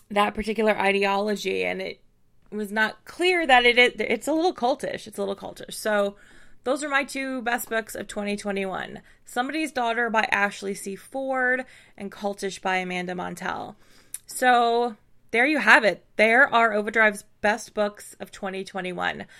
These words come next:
Um, not all of the books are published in twenty twenty-one, but you know what? It was a tough reading year, and we're gonna let that slide. So most of them were published in twenty twenty-one. And sometimes, you know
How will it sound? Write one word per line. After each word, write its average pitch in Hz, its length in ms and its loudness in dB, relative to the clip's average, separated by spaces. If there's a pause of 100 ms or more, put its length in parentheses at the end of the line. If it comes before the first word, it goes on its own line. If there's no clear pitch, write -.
(380)
Um, 202 540 6 (880)
not 214 200 6
all 262 100 8
of 277 60 0
the 285 80 -2
books 269 200 -4
are 302 60 -8
published 254 380 -2
in 247 80 -10
twenty 226 280 -6
twenty-one, 208 540 -4
but 202 140 -6
you 208 80 -8
know 226 140 -6
what? 233 260 -4
It 330 80 -8
was 247 80 -10
a - 80 -2
tough - 340 -8
reading 180 340 -8
year, 180 520 -8
and 175 340 -6
we're 226 80 -12
gonna 294 180 -6
let 208 180 -6
that - 200 -10
slide. - 460 -10
So 196 380 -10 (500)
most 339 240 2
of 311 60 0
them 269 100 2
were 247 80 4
published 196 280 4
in 196 60 -4
twenty 180 300 -4
twenty-one. 170 520 -8
And 196 160 -8
sometimes, 330 600 -2
you 294 60 -6
know 294 400 -2